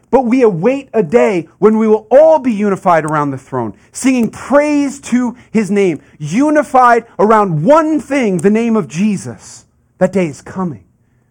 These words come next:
And so we work toward it as a promise. And yeah, we have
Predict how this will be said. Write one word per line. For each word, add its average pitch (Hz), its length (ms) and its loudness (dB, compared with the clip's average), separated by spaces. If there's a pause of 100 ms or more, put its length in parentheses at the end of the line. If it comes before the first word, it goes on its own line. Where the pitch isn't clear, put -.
(400)
And - 80 -20
so 131 100 -18
we 123 120 -14
work 147 320 -8
toward 107 400 -16
it 104 140 -18 (260)
as 123 160 -8
a 117 60 -16
promise. 107 580 -16 (1300)
And 196 120 -2
yeah, 190 320 0 (600)
we 233 320 -2
have 190 680 -2